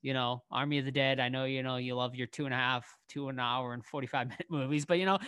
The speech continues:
it's nice to sit down for a, and know you're only getting into an hour and a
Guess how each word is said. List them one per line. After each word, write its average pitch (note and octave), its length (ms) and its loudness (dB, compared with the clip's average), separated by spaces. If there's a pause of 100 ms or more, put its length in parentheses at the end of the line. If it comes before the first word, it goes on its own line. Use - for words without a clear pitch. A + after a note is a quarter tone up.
(140)
it's A3+ 180 2
nice E4+ 260 6
to A3+ 60 2
sit F3+ 140 0
down E3 220 10
for E3 160 6
a, D3+ 260 8
and D3+ 340 2
know D#3 80 6
you're D3 200 6
only D3 180 2
getting D3 200 0
into D3 200 0
an C3+ 80 2
hour C3 160 2
and B2+ 80 2
a B2+ 160 0